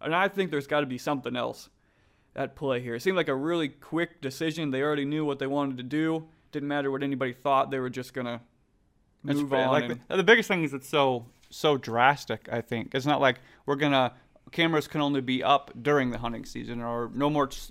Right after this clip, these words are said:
Speaker 2: cell cams, or like you said, there's incremental things I think you could have done in that situation to address the issue if you, you know,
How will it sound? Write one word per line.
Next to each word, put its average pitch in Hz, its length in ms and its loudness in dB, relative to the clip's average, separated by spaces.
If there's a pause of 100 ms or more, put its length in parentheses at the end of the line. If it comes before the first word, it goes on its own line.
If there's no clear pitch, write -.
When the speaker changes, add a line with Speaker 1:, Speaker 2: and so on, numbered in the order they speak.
(120)
Speaker 2:
cell 151 280 4
cams, 117 400 -4
or 120 80 -2
like 120 160 -6
you 127 60 -10
said, 143 160 -2
there's 135 240 -4
incremental 143 640 -2
things 135 260 -2
I 120 80 -4
think 131 200 -8
you 123 80 -4
could 127 180 -2
have 135 180 -2
done 143 320 2 (340)
in 156 100 2
that 165 220 6
situation 170 720 0
to 120 380 0 (220)
address 131 440 0
the 123 140 0
issue 135 260 0
if 127 140 -4
you, 117 220 -6 (320)
you 123 100 -2
know, 113 200 -4